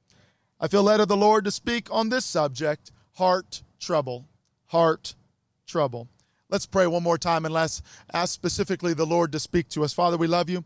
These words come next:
We thank you so much for this time. We ask now that as we open up your word, as the word is opened up to us, I pray that our hearts will be opened also, and that we will be receptive to the word of God, not only in hearing,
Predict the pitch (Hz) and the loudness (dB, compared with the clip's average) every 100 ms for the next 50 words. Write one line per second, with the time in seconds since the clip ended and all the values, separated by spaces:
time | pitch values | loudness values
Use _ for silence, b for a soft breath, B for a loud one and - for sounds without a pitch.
0 | B B - 170 190 165 - 160 - 165 | B B -4 -2 0 -2 -2 -6 -2 0
1 | 147 139 156 143 - 147 135 131 131 B | 0 -2 -6 -6 -2 0 0 -2 -8 B
2 | B B 190 190 - 185 180 180 170 170 | B B 2 2 2 2 2 4 2 2
3 | 160 175 190 196 196 170 170 - - _ | 0 2 2 2 0 2 0 0 -10 _
4 | _ - 143 180 151 160 143 113 - - | _ -10 0 2 4 2 2 -2 -10 -20
5 | _ _ _ - 151 139 156 180 170 160 | _ _ _ -10 -6 0 2 2 2 2
6 | 175 190 165 165 - 170 165 151 - 147 | 2 0 0 -2 -2 0 0 0 -2 -4
7 | - 175 170 156 147 143 165 165 - 156 | -2 0 2 2 0 0 0 0 -2 -4
8 | 147 - 160 160 170 151 - 147 147 - | -4 -2 -2 -2 -6 -10 -8 -2 -2 -2
9 | 131 120 127 B B B 156 160 165 175 | -6 -6 -10 B B B -2 2 2 4
10 | 196 180 160 131 185 180 151 131 - 220 | 4 2 0 -2 -4 -2 -2 -2 -2 -2
11 | 202 - 151 120 - b b b b - | -2 -2 -4 -4 -8 b b b b -6
12 | 190 165 156 160 156 127 139 139 120 120 | 0 2 4 4 4 2 2 2 2 -2
13 | - b b 160 180 208 220 214 208 185 | -12 b b -2 0 2 2 2 0 0
14 | 156 - 214 208 214 214 | -2 -2 -2 0 0 -2